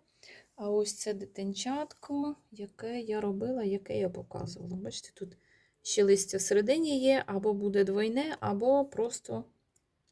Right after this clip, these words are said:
таке буде величеньке. Є два корінці, ну і, в принципі,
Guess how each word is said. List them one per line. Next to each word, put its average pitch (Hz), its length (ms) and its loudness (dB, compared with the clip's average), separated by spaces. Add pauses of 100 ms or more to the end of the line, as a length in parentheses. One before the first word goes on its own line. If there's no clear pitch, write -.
(120)
таке 196 280 0
буде 202 240 0
величеньке. 202 800 2 (920)
Є 208 280 4
два 190 260 2
корінці, 233 680 2 (840)
ну 370 200 -6
і, 381 40 2
в 349 80 -4
принципі, 302 640 -6